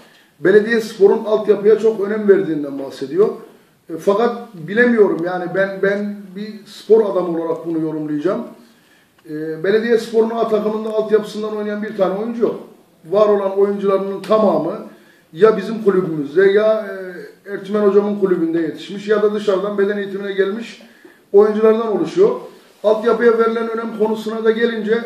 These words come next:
altyapıya belediyenin ne kadar önem verdiği hoş, güzel fakat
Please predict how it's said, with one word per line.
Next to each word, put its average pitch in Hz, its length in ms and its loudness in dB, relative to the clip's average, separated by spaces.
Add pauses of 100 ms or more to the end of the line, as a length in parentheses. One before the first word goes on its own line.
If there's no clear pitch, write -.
altyapıya 214 540 2
belediyenin 214 760 0
ne 214 100 -4
kadar 202 280 0 (220)
önem 208 320 -6
verdiği 202 440 2 (640)
hoş, - 300 4
güzel 202 500 2
fakat 214 400 0